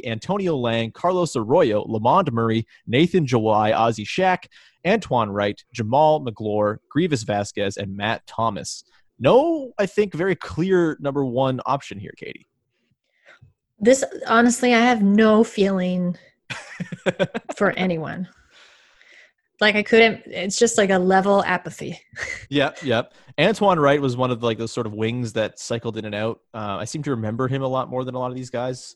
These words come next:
Speaker 1: Maybe that's just 'cause it's a little bit more recent than
Speaker 2: Well, I mean, I
Speaker 1: Lamond
Speaker 2: will
Speaker 1: Murray.
Speaker 2: say,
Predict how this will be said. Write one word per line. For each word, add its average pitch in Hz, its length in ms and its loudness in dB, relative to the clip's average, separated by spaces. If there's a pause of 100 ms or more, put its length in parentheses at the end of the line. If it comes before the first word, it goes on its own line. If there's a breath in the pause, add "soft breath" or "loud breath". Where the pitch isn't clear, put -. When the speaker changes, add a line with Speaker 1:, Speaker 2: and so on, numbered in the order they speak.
Speaker 1:
Maybe 110 200 -10
that's 107 120 -8
just - 140 -20
'cause 104 120 -14
it's 113 100 -20
a - 20 -16
little 104 100 -10
bit 101 120 -12
more 98 100 -12
recent 110 400 -14
than 101 220 -10
Speaker 2:
Well, 285 120 6
I 294 60 4
mean, 302 140 2
I 247 60 2
Speaker 1:
Lamond 294 100 4
Speaker 2:
will 320 140 6
Speaker 1:
Murray. - 100 -2
Speaker 2:
say, 277 340 4